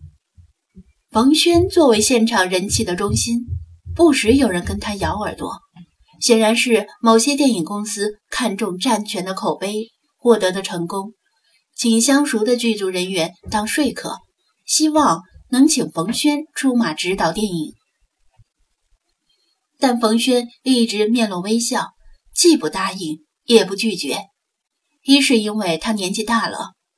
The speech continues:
拍完一部电影后要休息够了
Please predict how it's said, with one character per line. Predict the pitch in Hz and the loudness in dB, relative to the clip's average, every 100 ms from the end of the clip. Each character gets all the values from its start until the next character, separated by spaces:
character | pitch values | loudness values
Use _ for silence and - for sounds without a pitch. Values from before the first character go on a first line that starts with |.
| _ | _
拍 | - 320 | -4 2
完 | 311 269 | 4 4
一 | 196 233 | 2 -2
部 | 233 | 0
电 | 269 226 | 0 0
影 | 160 | -2
后 | - 226 147 - - - | -6 -6 -6 -8 -18 -2
要 | 262 240 | -2 0
休 | 285 302 | 0 -2
息 | - | -4
够 | - 285 208 | -2 -2 -2
了 | - | -6